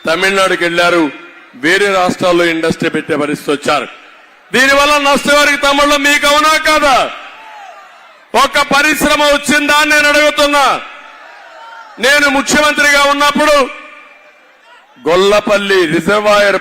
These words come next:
పూర్తి చేసి నీళ్లు తీసుకొచ్చి కియా మోటార్ తీసుకొస్తే ఐదేళ్లలో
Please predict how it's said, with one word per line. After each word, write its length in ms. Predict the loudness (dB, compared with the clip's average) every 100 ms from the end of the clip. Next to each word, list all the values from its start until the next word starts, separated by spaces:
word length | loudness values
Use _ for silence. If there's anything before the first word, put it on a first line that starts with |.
| 0
పూర్తి 240 | -2 0 -4
చేసి 240 | -2 -2 -2
నీళ్లు 220 | 0 -2 0
తీసుకొచ్చి 520 | 0 0 -4 -2 0 0 -2 -6 -18 -20 -20 -20 _ -14
కియా 320 | -6 -2 0 0 0
మోటార్ 380 | -2 0 -2 -4
తీసుకొస్తే 520 | -6 -6 -6 -2 0 0 -4 -12 -18 -20 -20 -20 -20 -8 -2 2
ఐదేళ్లలో 760 | 2 2 2 2 2 2 2